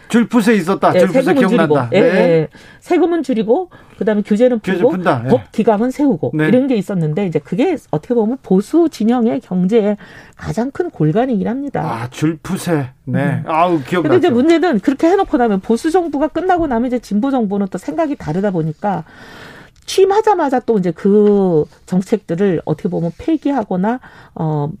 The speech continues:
Speaker 1: 그렇죠.
Speaker 2: 무효화시키는 일들이 많았죠.
Speaker 1: 반대로 가려고 하죠.
Speaker 2: 네.
Speaker 1: 네.
Speaker 2: 그래서 이제 왔다 갔다 진폭이 큰 것 같아요.
Speaker 1: 네. 경제, 부동산, 아, 좀 잡아주겠지 하는 기대하는 국민들이 많습니다.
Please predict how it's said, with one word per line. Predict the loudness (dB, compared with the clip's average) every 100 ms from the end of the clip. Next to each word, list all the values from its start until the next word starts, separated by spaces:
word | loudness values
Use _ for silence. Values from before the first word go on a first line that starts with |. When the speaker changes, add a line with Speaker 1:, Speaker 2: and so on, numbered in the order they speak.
| _ _ -20 -20 _ -20 -8 -8 -8 -16 -10
Speaker 1:
그렇죠. | 0 2
Speaker 2:
무효화시키는 | 4 2 -2 -8 -8 -4 0
일들이 | -2 -2 -4
많았죠. | -4 -2 -2
Speaker 1:
반대로 | 0 2 2
가려고 | 2 2 2
하죠. | 2 2
Speaker 2:
네. | 2 2 2 0
Speaker 1:
네. | 0 0
Speaker 2:
그래서 | 2 2
이제 | 2 2
왔다 | 0 -2 -2
갔다 | -2 -2
진폭이 | -2 0 0 2 0
큰 | -2 -6
것 | -2
같아요. | -2 -4 -4 0
Speaker 1:
네. | 0 -2 -8 -16 -16 -2
경제, | 2 4 4 4 4 4 0
부동산, | 0 0 2 2 4 2 2 -4 -8 -20 -20 -18 -18 -20 -20 -4
아, | 2 4 2
좀 | 0 -2 -2
잡아주겠지 | -4 -2 -2 -2 -2 -2 0
하는 | -2 2 0 0 -4 -10 -20 -20 _ -4
기대하는 | 0 2 2 2
국민들이 | 2 2 4 4
많습니다. | 2 0 0 2 2 2 0 -2 -4